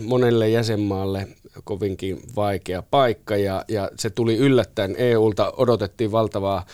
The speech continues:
vastausta siihen ilman, että E Ulla oli resursseja tai lainsäädännöllisiä välineitä sitä hoitaa. Niin si-, siihen nähden, mikä se vaikeusaste oli ja mitkä resu-, miten pienet resurssit, niin E U on minusta kohtuullisen hyvin siinä menestynyt.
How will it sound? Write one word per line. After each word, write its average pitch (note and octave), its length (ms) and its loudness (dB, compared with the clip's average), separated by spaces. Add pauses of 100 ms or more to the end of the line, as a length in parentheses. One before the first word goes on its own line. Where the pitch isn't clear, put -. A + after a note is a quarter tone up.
(180)
vastausta C3+ 500 0
siihen A2+ 260 0
ilman, A#2+ 300 2
että - 220 -4
E G2+ 140 2
Ulla G2 220 0
oli G2+ 220 0 (220)
resursseja G#2+ 680 0
tai G2 340 -2
lainsäädännöllisiä F#2 1000 -4 (340)
välineitä E2+ 480 -2
sitä D#2+ 280 -8 (460)
hoitaa. F2+ 560 -2
Niin G#2 240 -6
si-, D3 300 -2
siihen D3 380 0
nähden, A2+ 480 0
mikä A2+ 340 -2
se F#2+ 180 -4 (560)
vaikeusaste B2+ 640 -2
oli G#2 160 -2
ja G2+ 80 0
mitkä A2 260 -2
resu-, A2+ 380 -2
miten A2 280 -2
pienet G#2 280 -2
resurssit, G#2 400 -4
niin G2 180 -4
E A2 160 2
U G2 180 -2 (260)
on A#2 80 -2
minusta A2 320 -2
kohtuullisen F2 640 -2
hyvin E2+ 180 -8
siinä D#2+ 200 -8
menestynyt. C2 460 -12